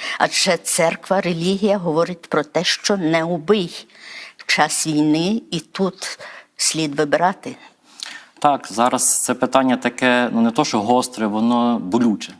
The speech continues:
Speaker 2: та? І ми, як священнослужителі, дуже добре розуміємо, що до нас звертаються, крім людей, котрі, е, ну, світські є, та? Але і, е, військові, тому що вони безпосередньо задіяні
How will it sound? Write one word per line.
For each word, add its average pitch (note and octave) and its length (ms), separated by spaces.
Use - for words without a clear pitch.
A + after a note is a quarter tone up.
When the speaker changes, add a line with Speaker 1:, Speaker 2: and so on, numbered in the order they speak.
Speaker 2:
та? A2+ 220
І A2+ 520
ми, G2+ 300
як C3+ 120
священнослужителі, A#2+ 1040
дуже A#2+ 340
добре A#2+ 280
розуміємо, A#2+ 520
що - 160
до G#2 100
нас B2 160
звертаються, A#2+ 580
крім A2+ 260
людей, A#2+ 320
котрі, A2 480
е, F#2+ 260
ну, G#2+ 120
світські D#3 440
є, G2+ 120
та? A#2 300
Але A2 260
і, A2 260
е, G2+ 340
військові, G#2 460
тому G#2 220
що - 140
вони A#2 200
безпосередньо A#2+ 720
задіяні G#2+ 720